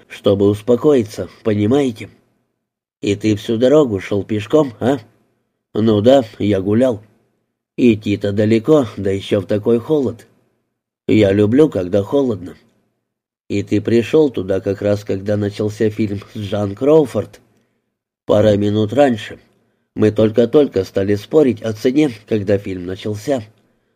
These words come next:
Должно быть, я пришёл почти ровно в два, как вы думаете?»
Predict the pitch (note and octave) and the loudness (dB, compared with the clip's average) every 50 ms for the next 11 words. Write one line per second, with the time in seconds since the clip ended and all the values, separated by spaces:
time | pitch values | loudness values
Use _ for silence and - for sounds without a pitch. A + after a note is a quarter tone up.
0 | _ - F#2+ A#2+ A2 G#2 F#2+ - G#2+ G#2+ G#2 G#2+ G#2+ G#2+ - A2 A2 G#2+ A2 A2 | _ -2 2 2 2 2 0 0 -2 0 2 2 0 2 2 0 0 0 0 -2
1 | G#2+ - B2 A2 G#2 G#2+ A#2 G#2+ G#2 - - A#2+ A#2 G#2+ - - B2 A2+ A2+ G2+ | -2 0 -2 -2 -2 -2 -4 -6 -6 -6 -2 -2 0 0 0 -2 -2 -2 -2 -2
2 | A2 A2 G#2+ G#2 A2+ C3 D3+ C#3+ A#2+ G#2 - _ - D3+ C3+ B2 G#2 G#2+ G#2 G2 | -2 -4 -4 -4 -2 0 0 0 0 -2 -6 _ 0 0 0 0 0 -4 -6 -2
3 | G#2 B2 B2+ A2+ G2 F2+ - - - | 0 0 0 0 -2 -6 -10 -16 -20